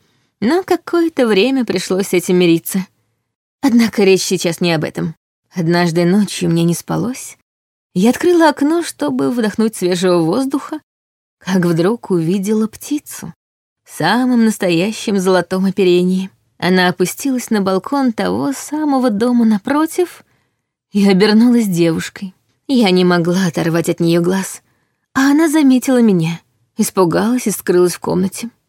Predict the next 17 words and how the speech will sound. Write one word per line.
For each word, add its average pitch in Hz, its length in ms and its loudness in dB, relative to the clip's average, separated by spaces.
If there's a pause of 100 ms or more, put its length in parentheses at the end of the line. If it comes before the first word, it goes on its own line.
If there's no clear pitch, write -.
(180)
Я 175 280 -2
случайно 175 640 -2
встретила 185 480 -2
её 180 320 2 (280)
несколько 240 460 2
дней 220 220 4
спустя. - 580 -4 (600)
Она 269 240 2
шла 220 260 0
с 180 60 -4
каким-то 190 380 0
мужчиной. 165 580 -2 (380)
Мы 247 300 2
обменялись 254 640 2
взглядами 190 680 -2 (100)
и 339 100 2
разошлись. 247 640 -2